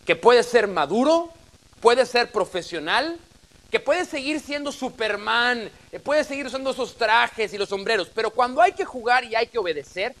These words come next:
ya hasta declara como jugador de los Patriotas de Nueva Inglaterra. Este probablemente sea su gran mérito, pero si han sido competitivos y están uno uno,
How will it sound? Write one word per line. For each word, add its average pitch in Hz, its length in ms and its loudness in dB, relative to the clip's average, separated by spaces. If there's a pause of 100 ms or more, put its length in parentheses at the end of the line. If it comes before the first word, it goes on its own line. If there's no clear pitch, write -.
(200)
ya 240 140 0
hasta - 260 0
declara 214 720 -2 (300)
como 202 200 -2
jugador 208 440 -2
de 226 60 -2
los 202 120 -6
Patriotas 185 500 -8
de 160 120 -6
Nueva 160 140 -8
Inglaterra. 151 440 -4 (220)
Este 262 240 -4
probablemente 262 420 0
sea 240 160 -4
su 214 140 -6
gran 190 200 -2
mérito, 165 380 -4
pero 202 300 2 (240)
si 240 160 0
han 277 80 4
sido 294 240 -4
competitivos 220 800 -4
y - 20 -8
están 226 240 -4
uno 233 200 -4
uno, 240 420 -2